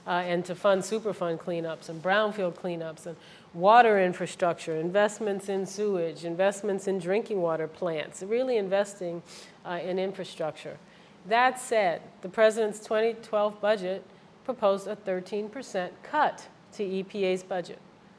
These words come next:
Now you have to put that in context. The president proposed the largest E P A budget increase in history in his first budget. Uh, and so most of that money went to things like the Great Lakes cleanup, water and sewage investments,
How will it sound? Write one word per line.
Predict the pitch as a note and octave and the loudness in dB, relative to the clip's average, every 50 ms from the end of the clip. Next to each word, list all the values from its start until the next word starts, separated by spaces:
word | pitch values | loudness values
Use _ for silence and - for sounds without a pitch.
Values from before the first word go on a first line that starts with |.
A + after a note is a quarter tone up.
| - - | -12 -2
Now | F#3+ F#3+ | 2 2
you | F#3 F#3 | 4 4
have | F3+ F#3 | 2 0
to | G#3 | -4
put | F#3 - G#3 G3 - | -4 -2 -4 -2 0
that | G3+ F#3+ G3 | 0 0 2
in | G3 | 0
context. | F#3+ - A3+ G#3+ G#3 G#3 G#3 F#3+ D3+ D3 - - - - | 0 0 0 0 0 0 -2 -4 -4 -6 -8 -16 -18 -14
The | F#3 | -4
president | - A3 G#3+ A3 A3 A3+ A3 G#3+ G#3 G#3 - - - - - - - - | 2 4 4 4 4 2 2 2 2 0 -2 -8 -20 -20 -20 -20 -14 -12
proposed | G#3 G3 - G#3+ G3+ G3 F#3+ | -8 2 4 4 4 4 4
the | F#3 F#3 | 2 2
largest | F3+ F#3 F#3+ G3 G3+ G3+ G3+ G#3+ G#3 G#3 G#3 - - - | 4 6 6 6 6 4 4 0 0 0 -4 -10 -12 -10
E | G3+ G#3 | -10 -10
P | G3+ A3 G#3+ G3 | -8 -6 -4 -2
A | G3 F#3+ | -2 0
budget | F#3+ G3 F#3+ F#3+ G3 G3+ F#3 | 2 2 2 2 2 0 -2
increase | F#3 F#3 F#3+ F#3+ G3 G#3 G3+ G3 - | 0 -2 -2 -2 -2 -4 -4 -4 -4
in | F#3 F#3 | -4 -4
history | - G#3 A3 G#3+ G#3+ - - - D3+ - - - - - - - - - | 0 0 -2 -2 -2 -10 -12 -12 -12 -12 -14 -18 -20 -20 -20 -20 -16 -6
in | - F3+ F3 E3+ | -4 -2 -2 -2
his | D#3+ F#3+ F3+ F3 E3+ - | 0 0 -2 -2 -2 -6
first | - - F3 F3 E3+ - - - | -4 0 0 0 0 -2 -6 -6
budget. | - E3 D#3 - C#3+ - - - - - - - - - - - - - - - | -4 -4 -4 -6 -10 -16 -16 -18 -20 -20 -20 -20 -20 -20 -20 -20 -20 -20 -20 -14
Uh, | - E3 D#3+ E3 E3 D#3 - | -10 -8 -6 -6 -6 -6 -4
and | F3 F3+ F#3 | -4 -6 -4
so | F3 - - G3+ F3+ E3+ E3 E3+ F3+ G#3+ G#3 - - - - - - - | -4 0 2 6 6 6 6 4 2 0 -4 -10 -20 -20 -20 -14 -2 6
most | F#3 F#3+ G#3+ C#4 - - | 6 8 8 6 4 2
of | A#3 G3+ | 0 4
that | F#3+ F#3 G#3 B3 A3 | 6 6 4 4 2
money | F#3+ F3+ E3+ E3 E3 F3+ G#3+ G#3 | 2 0 0 2 0 -2 -4 -2
went | F#3+ F#3 F3+ F3 F3 | -2 -2 -2 -2 -2
to | - F#3+ | -6 -10
things | F#3 - F3+ F3 F3 E3 F3 | -4 -2 -2 -2 -2 -4 -4
like | F3+ E3+ F3 E3+ - - - | -4 -4 -4 -4 -8 -18 -12
the | - F3 | -10 -10
Great | D#3+ E3 F3 F3 F#3 F#3 F#3+ | -4 0 2 2 2 2 2
Lakes | F#3+ F#3+ G3 G3 G3 - | 2 2 2 0 -4 -10
cleanup, | - - G#3 F3+ E3+ D#3+ D#3 E3 F#3 G3+ - - - - - - - - - | -6 -2 0 0 0 0 0 0 -2 -2 -4 -12 -20 -20 -20 -20 -20 -20 -10
water | - D#3+ E3+ E3+ F3 F3+ F#3+ F#3 | -4 2 4 6 6 8 6 6
and | F#3 F#3 F#3 | 6 4 0
sewage | F#3 - B3+ B3 A#3+ A3 G3 F3 F3+ | -2 -2 0 2 4 4 2 2 -2
investments, | F3+ E3+ E3 E3+ E3 F3 - - - F#3+ F#3+ A#3 A#3+ - - | -4 -4 -4 -4 -4 -4 -4 -4 -4 -2 -2 -2 -4 -8 -12